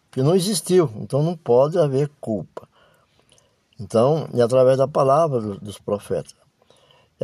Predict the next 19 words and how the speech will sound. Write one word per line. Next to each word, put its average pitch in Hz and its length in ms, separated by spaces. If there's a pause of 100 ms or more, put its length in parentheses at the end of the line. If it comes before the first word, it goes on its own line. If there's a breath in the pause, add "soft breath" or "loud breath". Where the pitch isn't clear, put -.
(100)
E 147 160
o 151 40
profeta 165 440
diz 160 260
também 147 300
numa 139 220
passagem 131 540
na 117 80
Bíblia 131 280
que 143 80
diz 135 140
assim: 127 240
"Agora 120 360
esta 120 380
advertência 117 880
para 131 240
vocês, 135 680 (1300 soft breath)
ó 156 200
sacerdotes, 135 840